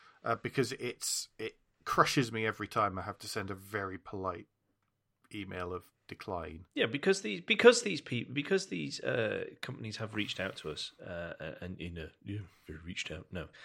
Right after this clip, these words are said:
Speaker 2: they've got in touch because that's what human beings do, and they've offered the opportunity to attend events or to talk to them and things like that. It's meant that we can bring diff-, you know,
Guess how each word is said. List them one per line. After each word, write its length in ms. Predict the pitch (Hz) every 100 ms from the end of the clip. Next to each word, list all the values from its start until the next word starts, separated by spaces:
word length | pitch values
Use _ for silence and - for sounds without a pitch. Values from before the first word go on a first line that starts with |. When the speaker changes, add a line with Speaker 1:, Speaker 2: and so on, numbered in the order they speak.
| - - - -
Speaker 2:
they've 120 | 113
got 160 | 123
in 60 | 101
touch 340 | - 78 -
because 240 | - - 87
that's 160 | - -
what 100 | -
human 240 | 90 82
beings 280 | 80 73 71
do, 140 | 67 - - - - - - -
and 160 | 139
they've 140 | 135 127
offered 420 | 135 - 123 - - 131 -
the 120 | 123 117
opportunity 640 | - - 113 104 - 101
to 180 | - 95
attend 320 | - 101 92
events 480 | 90 90 90 - -
or 320 | 98 92 87 85
to 260 | - 82
talk 280 | - 98 87
to 100 | -
them 120 | 90 85
and 80 | 85
things 220 | 123 120
like 180 | 95 -
that. 200 | 80 - _ _
It's 120 | 120 117
meant 180 | 143
that 80 | 117
we 100 | 135
can 180 | 135 127
bring 340 | 123 117 117 107
diff-, 280 | 120 117 -
you 100 | -
know, 160 | 113